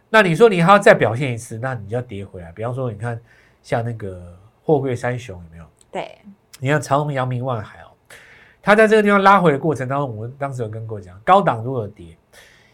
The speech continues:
Speaker 1: 因为有，呃，股票是这样子哦，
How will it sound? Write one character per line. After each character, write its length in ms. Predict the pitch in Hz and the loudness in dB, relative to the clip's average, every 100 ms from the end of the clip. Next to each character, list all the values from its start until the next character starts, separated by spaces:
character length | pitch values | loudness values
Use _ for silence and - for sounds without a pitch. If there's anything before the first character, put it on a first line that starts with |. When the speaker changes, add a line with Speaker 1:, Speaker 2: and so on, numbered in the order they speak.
| - | -8
Speaker 1:
因 100 | 247 | 2
为 460 | 269 240 196 160 - _ _ - | 4 4 4 -4 -16 _ _ -18
有， 180 | 180 - _ | -16 -16 _
呃， 300 | 170 143 131 - - _ - | 0 0 0 -8 -20 _ -18
股 180 | - 151 | -2 0
票 220 | 160 277 | 6 6
是 140 | 214 220 | 6 4
这 120 | 190 | 2
样 100 | 151 | 2
子 140 | 104 | 0
哦， 220 | 95 92 | -10 -12